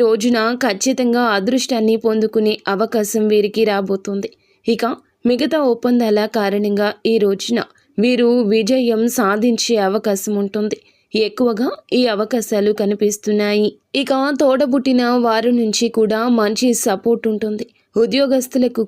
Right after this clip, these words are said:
కూడా మంచి సపోర్ట్ ఉంటుంది. మీ కెరీర్ మెరుగుపడుతుంది. అలాగే ఆరోగ్యం కూడా కుదుట పడుతుంది.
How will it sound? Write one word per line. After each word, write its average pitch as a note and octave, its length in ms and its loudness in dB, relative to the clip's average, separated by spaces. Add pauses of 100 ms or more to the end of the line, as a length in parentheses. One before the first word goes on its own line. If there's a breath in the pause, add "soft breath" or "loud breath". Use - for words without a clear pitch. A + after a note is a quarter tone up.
కూడా G#3+ 200 2 (200)
మంచి A3+ 300 0 (120)
సపోర్ట్ A3 460 0
ఉంటుంది. G#3+ 340 -4 (320 soft breath)
మీ A#3+ 100 2 (120)
కెరీర్ A3+ 500 2 (100)
మెరుగుపడుతుంది. G#3+ 800 -2 (320)
అలాగే C#4 360 0 (180)
ఆరోగ్యం C4+ 400 2 (120)
కూడా A#3 220 2 (160)
కుదుట B3 280 0 (120)
పడుతుంది. A3 440 -4